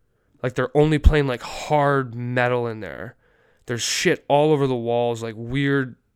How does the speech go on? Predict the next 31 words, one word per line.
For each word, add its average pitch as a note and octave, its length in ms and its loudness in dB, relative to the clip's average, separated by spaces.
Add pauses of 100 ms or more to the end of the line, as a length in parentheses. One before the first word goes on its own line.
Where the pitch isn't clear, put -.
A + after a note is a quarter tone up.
memorabilia B2+ 760 -2
on B2 100 -4
the A#2 80 -6
walls, A#2 460 -2
stickers, B2 640 -8 (600)
everything. B2+ 460 -2
Kinda F#3 260 0
looks F#3 180 0
like D#3+ 120 0
a C3+ 60 0
biker C3+ 480 0
rock B2+ 320 0
joint, B2+ 280 -6
but B2+ 200 -8
everyone D#3+ 400 2
in D3 160 0
there B2+ 340 -4 (480)
is B2 220 -6
middle-aged D3 640 2
and B2+ 220 -4
up B2 300 -4
and B2+ 160 -10
doesn't B2+ 380 -4
look B2+ 200 -4
like B2 140 -4
they B2 120 -6
listen A#2+ 260 -6
to A#2+ 60 -6
metal A#2 280 -6
at A2+ 60 -10
all. G#2+ 360 -10